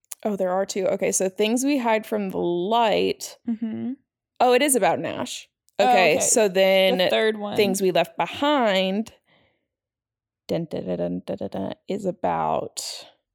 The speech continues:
Speaker 1: Lu-, Lucian, Lucian?
Speaker 2: Yeah, I didn't know how to say it.
Speaker 1: Oh, interesting. Okay.
Speaker 2: Okay.
Speaker 1: And they all have, like, the same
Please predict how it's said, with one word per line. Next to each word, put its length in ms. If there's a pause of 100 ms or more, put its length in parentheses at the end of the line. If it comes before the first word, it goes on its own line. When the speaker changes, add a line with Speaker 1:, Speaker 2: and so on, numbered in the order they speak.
(340)
Speaker 1:
Lu-, 280 (140)
Lucian, 760
Lucian? 500
Speaker 2:
Yeah, 120
I 60
didn't 180
know 100
how 60
to 80
say 180
it. 100 (320)
Speaker 1:
Oh, 160
interesting. 760
Okay. 280
Speaker 2:
Okay. 180
Speaker 1:
And 120
they 100
all 260
have, 180
like, 240
the 80
same 680